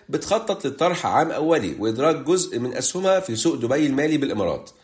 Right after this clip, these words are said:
في الوقت اللي بتخطط فيه للتوسع في السعودية. الطرح هيكون لنسبة خمسة وعشرين في المية من الشركة، وفترة الاكتتاب هتكون من تلاتة وعشرين إبريل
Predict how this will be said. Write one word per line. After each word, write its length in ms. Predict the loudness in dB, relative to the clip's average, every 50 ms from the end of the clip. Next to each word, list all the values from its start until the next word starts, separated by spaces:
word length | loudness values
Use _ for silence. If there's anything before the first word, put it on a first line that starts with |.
| _ _ _
في 100 | -2 2
الوقت 300 | 4 4 4 4 2 0
اللي 120 | -2 -2 -2
بتخطط 480 | -2 -2 -2 -2 -2 0 0 -2 -2
فيه 220 | 0 -2 0 0 0
للتوسع 640 | 0 -2 -4 -2 0 0 2 2 0 0 -2 -4 -4
في 100 | -4 0
السعودية. 540 | 0 0 0 -2 -6 -6 -6 -6 -8 -10 -12 -18 _ _ _ _ _
الطرح 500 | -12 -12 -2 0 2 2 2 -2 -2 -2
هيكون 400 | -2 -2 0 2 2 2 2 2
لنسبة 380 | 0 0 0 0 0 0 -2 -2
خمسة 420 | -2 -2 -2 2 2 2 0 0
وعشرين 320 | -6 -6 -6 -4 -4 -2 -2
في 60 | -2
المية 200 | -2 0 0 0
من 120 | 0 0
الشركة، 460 | -2 -2 0 0 0 0 0 -2 -4 -6 -10 -18 -14 _
وفترة 360 | -6 -2 -2 -2 -2 -2 -4 -2
الاكتتاب 400 | -4 -6 -6 -6 -6 -4 -4 -4 -4
هتكون 320 | -8 -10 -4 -2 0 0
من 180 | 0 0 -2 -2
تلاتة 300 | 0 0 0 0 0 0
وعشرين 420 | 0 0 -2 -4 -4 -4 -2 -2
إبريل 380 | -2 -2 -2 -2 -4 -4 -6